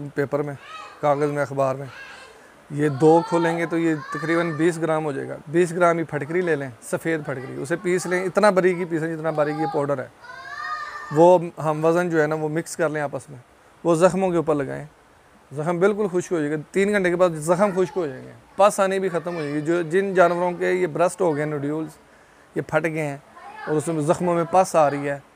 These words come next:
ज़ख्म खुश्क नहीं हो रहे, आप ये formula करें, जानवर के ज़ख्म बिल्कुल खुश्क हो जाएंगे। दिन में तीन मरतबा ये लगा दें, उसी दिन ही ठु-, ठीक हो जाएंगे, खुश्क हो जाएंगे। उसके बाद आप सिर्फ वो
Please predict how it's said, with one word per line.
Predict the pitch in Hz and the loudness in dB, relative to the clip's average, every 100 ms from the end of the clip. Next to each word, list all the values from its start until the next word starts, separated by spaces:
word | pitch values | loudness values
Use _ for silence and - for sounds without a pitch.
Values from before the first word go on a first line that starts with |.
| _ _ | _ _
ज़ख्म | 147 151 170 | -8 -4 -4
खुश्क | 151 175 175 | -2 -4 -2
नहीं | 160 175 | 0 2
हो | 147 | 2
रहे, | 147 | 2
आप | 151 151 | 2 0
ये | 160 | 0
formula | 156 151 147 165 165 | 0 2 2 0 0
करें, | 170 170 170 - _ - | 0 -4 -8 -20 _ -10
जानवर | 135 151 156 | -2 -2 0
के | 156 | 0
ज़ख्म | 147 156 165 | 0 0 0
बिल्कुल | 175 196 185 165 | 2 2 0 -4
खुश्क | 156 143 | -4 -8
हो | 151 | -8
जाएंगे। | 127 120 113 - - - - | -10 -12 -18 -20 -20 -20 -6
दिन | 151 175 | 0 4
में | 185 170 | 2 0
तीन | 165 202 | 0 2
मरतबा | 202 175 180 175 | 4 2 2 2
ये | 170 | 2
लगा | 151 147 | 4 4
दें, | 151 151 - _ 185 | 2 -4 -14 _ -6
उसी | 208 | 0
दिन | 202 190 | 2 2
ही | 190 | 0
ठु-, | 165 - 160 147 | -4 -6 -6 -4
ठीक | 170 | 0
हो | 180 | 0
जाएंगे, | 160 160 | 0 -6
खुश्क | 156 180 185 | -4 -4 -2
हो | 160 | -4
जाएंगे। | 156 | -4
उसके | 156 175 | -6 -2
बाद | 165 160 | 0 4
आप | 151 151 - - - - - - | 2 0 -10 -20 -20 -20 -20 -12
सिर्फ | - 196 180 | 2 4 6
वो | 180 170 160 147 123 | 4 4 4 4 -2